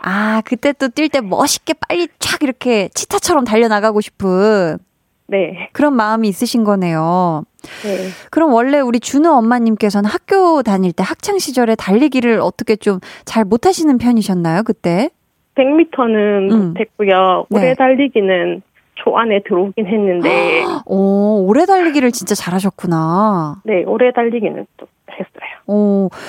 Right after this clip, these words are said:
Speaker 1: 그렇다면 이 빨리 달리고 싶으신 건데, 단거리를.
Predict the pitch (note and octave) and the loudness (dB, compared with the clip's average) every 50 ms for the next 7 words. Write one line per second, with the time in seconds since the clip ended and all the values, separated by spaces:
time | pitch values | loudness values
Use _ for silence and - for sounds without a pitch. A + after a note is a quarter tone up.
0 | - - - - - - - C#4 F4+ G4+ - E4+ E4+ D4+ B3+ A#3+ A#3+ A3+ A3 G#3 | -16 -16 -18 -18 -10 -2 0 0 0 0 0 0 2 2 2 2 2 2 2 2
1 | G#3 G3+ F#3+ - _ _ _ - - G4+ G4+ A4+ G#4+ F#4+ D#4+ C#4+ C4 B3+ A3 A3+ | 2 0 0 -2 _ _ _ -4 -4 0 2 2 4 4 2 2 0 0 0 -2
2 | G#3+ - _ G#3+ G3+ - G3 F#3+ F3 F3 E3 E3 D#3+ E3+ F3+ - - F3 F#3+ F#3+ | -2 -4 _ -8 -4 -2 -2 -2 -2 -2 -2 -2 0 -2 -2 -2 -2 -2 0 0
3 | G#3 G3 F3+ F3 E3 E3+ E3+ E3+ F3+ G3+ G3+ F#3+ F3 D#3 - | 0 0 0 0 -2 0 0 0 2 2 2 2 0 -2 -4